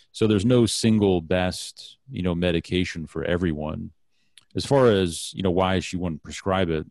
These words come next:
you know, most conventional doctors, uh, they just stick with, with Synthroid and that's it. So it's just a matter of finding someone else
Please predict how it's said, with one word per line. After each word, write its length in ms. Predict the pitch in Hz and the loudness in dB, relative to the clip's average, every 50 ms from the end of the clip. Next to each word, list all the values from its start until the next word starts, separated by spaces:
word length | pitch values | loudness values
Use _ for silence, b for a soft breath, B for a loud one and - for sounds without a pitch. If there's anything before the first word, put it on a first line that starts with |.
| _ _ - - 76 76 - | _ _ -20 -20 -20 -18 -14
you 100 | 90 87 | -10 -6
know, 80 | 85 | -4
most 300 | 85 85 92 92 87 - | -2 0 0 0 -2 -4
conventional 480 | - 90 76 85 85 82 - - 85 78 | -8 -8 -6 -6 -6 -6 -6 -10 -10 -8
doctors, 720 | 82 82 80 82 - - 80 78 78 80 78 - - - - _ _ _ _ _ _ _ _ _ _ _ | -6 -6 -6 -8 -8 -8 -8 -8 -8 -8 -10 -12 -14 -18 -20 _ _ _ _ _ _ _ _ _ _ _
uh, 360 | - - 85 82 82 82 80 78 78 - | -6 -4 -2 -2 0 -2 -2 -4 -4 -4
they 140 | 87 82 | -4 -2
just 200 | 78 - 80 - | -2 -2 -6 -6
stick 320 | - - - 87 78 - - | -6 -4 -4 -4 -4 -4 -4
with, 380 | 82 78 76 71 - - - - | -4 -4 -4 -4 -8 -14 -14 -8
with 160 | 85 85 82 | -6 -6 -6
Synthroid 520 | - - 90 92 87 - 87 85 78 78 | -6 -4 -4 -4 -4 -4 -2 -2 -2 -2
and 100 | 76 80 | -4 -4
that's 260 | 80 78 76 - - - | -6 -6 -6 -6 -6 -4
it. 220 | 92 87 76 - - - - | -2 -2 -2 -4 -8 -16 -16
So 160 | - - 92 | -12 -10 -10
it's 100 | - - | -10 -12
just 140 | - - - | -14 -12 -8
a 20 | |
matter 240 | 82 80 80 78 78 | -6 -4 -4 -4 -4
of 100 | 78 - | -6 -6
finding 400 | - 87 85 85 82 85 80 78 | -6 -6 -6 -6 -6 -6 -8 -10
someone 360 | - - 87 80 78 78 78 | -10 -10 -10 -8 -8 -6 -4
else 500 | 82 85 85 85 82 85 - - - - | -2 -2 0 -2 -2 -4 -8 -12 -14 -14